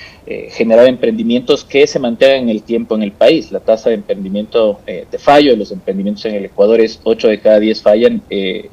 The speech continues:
en al menos dos años, es muy alta, y eso tiene que ver con condiciones del sistema de, de emprendimiento e innovación en el Ecuador, y eso, y para eso se necesita política pública. Entonces, em, lo que sucede, eh, mi estimado Alexis, es que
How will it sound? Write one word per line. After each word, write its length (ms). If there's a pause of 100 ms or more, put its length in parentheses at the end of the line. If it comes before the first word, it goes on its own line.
en 180
al 80
menos 260
dos 180
años, 360
es 140
muy 180
alta, 380 (120)
y 120
eso 160
tiene 240
que 80
ver 140
con 160
condiciones 640 (460)
del 140
sistema 500
de, 220
de 100
emprendimiento 520
e 20
innovación 380
en 100
el 60
Ecuador, 500
y 160
eso, 240
y 80
para 220
eso 140
se 140
necesita 520
política 500
pública. 420
Entonces, 580 (460)
em, 460 (140)
lo 180
que 100
sucede, 640
eh, 460
mi 80
estimado 260
Alexis, 320
es 160
que 240